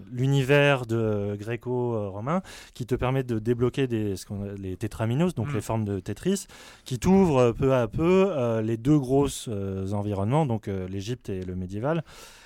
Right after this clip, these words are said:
Speaker 1: Et du coup, tu, tu, à un moment, tu peux faire ta soupe. C'est-à-dire que tu bloques sur un, un puzzle, tu, tu peux le laisser tomber, c'est pas grave.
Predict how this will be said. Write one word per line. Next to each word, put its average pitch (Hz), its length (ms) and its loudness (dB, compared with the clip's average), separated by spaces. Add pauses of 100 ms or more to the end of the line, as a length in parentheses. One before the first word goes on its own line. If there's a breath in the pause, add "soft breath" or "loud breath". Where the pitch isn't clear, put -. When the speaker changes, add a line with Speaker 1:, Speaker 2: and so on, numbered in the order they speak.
Speaker 1:
Et 123 120 0
du 143 100 -2
coup, 254 220 6
tu, 156 200 -2
tu, 120 260 -6 (260)
à 131 100 2
un 139 60 6
moment, 170 280 6
tu - 140 -4
peux 156 160 2
faire 143 160 0
ta 127 120 0
soupe. 107 200 -8
C'est-à-dire 110 380 -6
que 120 80 -2
tu 131 120 -4
bloques 160 220 2
sur 127 220 -2
un, 110 640 -2
un 98 60 -6
puzzle, 165 360 0
tu, 113 340 -8
tu - 120 -14
peux 135 140 -2
le 131 100 -2
laisser 120 260 -4
tomber, 107 280 -6
c'est - 120 -8
pas 113 180 -4
grave. 113 340 0